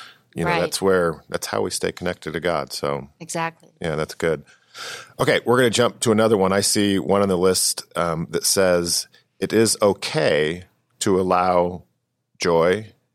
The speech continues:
Speaker 1: and happiness and people back in your life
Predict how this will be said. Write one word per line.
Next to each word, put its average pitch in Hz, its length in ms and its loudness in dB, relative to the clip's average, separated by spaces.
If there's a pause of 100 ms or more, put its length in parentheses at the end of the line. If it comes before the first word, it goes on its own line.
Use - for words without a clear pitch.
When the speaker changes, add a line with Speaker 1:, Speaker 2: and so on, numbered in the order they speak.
(140)
Speaker 1:
and 85 80 -8
happiness 87 600 -4
and 82 120 -8
people 82 580 -2
back 95 360 -4
in 110 80 -4
your 101 140 0
life 76 500 -2